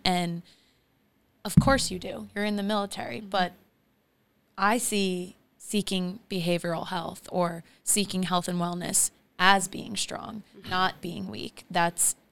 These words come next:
Speaker 1: you're, you're taking care of yourself. You're doing what you need to do to better yourself, to be a better soldier, to be a better person.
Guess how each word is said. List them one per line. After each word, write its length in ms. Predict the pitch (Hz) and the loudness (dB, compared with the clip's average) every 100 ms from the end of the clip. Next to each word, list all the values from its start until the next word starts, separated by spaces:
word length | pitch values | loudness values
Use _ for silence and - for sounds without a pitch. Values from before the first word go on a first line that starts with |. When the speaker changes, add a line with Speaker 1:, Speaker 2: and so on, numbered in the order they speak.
| _ | _
Speaker 1:
you're, 400 | 175 175 175 165 - - | -4 -2 -4 -8 -16 -8
you're 140 | 185 | -8
taking 320 | 180 202 202 | -4 -4 -4
care 240 | 190 190 185 | -2 2 2
of 100 | 185 | 0
yourself. 480 | - - 185 175 208 | -6 -6 -6 -6 -6
You're 100 | 190 | -6
doing 340 | 196 196 190 | -4 -4 -4
what 160 | 185 - | -6 -4
you 120 | 185 | -4
need 260 | 185 185 - | -4 -6 -6
to 100 | 175 | -6
do 460 | 180 185 180 185 - _ - | -4 -2 -2 -6 -10 _ -16
to 80 | 175 | -6
better 220 | 185 233 | -2 0
yourself, 540 | 202 180 - 180 190 | -2 -4 -6 -6 -6
to 100 | - | -8
be 180 | 175 214 | -2 0
a 60 | 240 | 0
better 240 | 175 165 | -2 -6
soldier, 560 | 160 - 170 - - - | -8 -8 -8 -10 -12 -8
to 80 | 190 | -6
be 220 | 175 214 | -2 0
a 60 | 208 | 2
better 260 | 175 165 | 0 -2
person. 600 | 165 - 180 - 175 190 | -6 -6 -2 -2 -2 -8